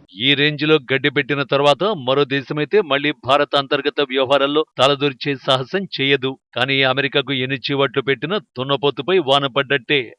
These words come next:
ఇది మరోసారి రుజువు చేసింది ఆ దేశం. తాజాగా మరోసారి United States Commission on International Religious Freedom సంస్థ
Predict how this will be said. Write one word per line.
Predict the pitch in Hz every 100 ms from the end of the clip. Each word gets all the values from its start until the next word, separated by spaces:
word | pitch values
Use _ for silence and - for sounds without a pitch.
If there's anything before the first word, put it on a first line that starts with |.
| _
ఇది | 135 143 139
మరోసారి | 127 135 143 - 147 143
రుజువు | 135 127 143 -
చేసింది | 143 - 170 214
ఆ | 151
దేశం. | 123 139 - 143 110 - -
తాజాగా | 147 170 160 156
మరోసారి | 135 143 156 135 151 151 156 127 139
United | 151 135 143 -
States | 151 139 - 147
Commission | 143 - 143 143
on | 143 120 139
International | 143 147 143 147 147 127
Religious | 139 131 143 127 -
Freedom | 143 135 139 131
సంస్థ | 139 131 -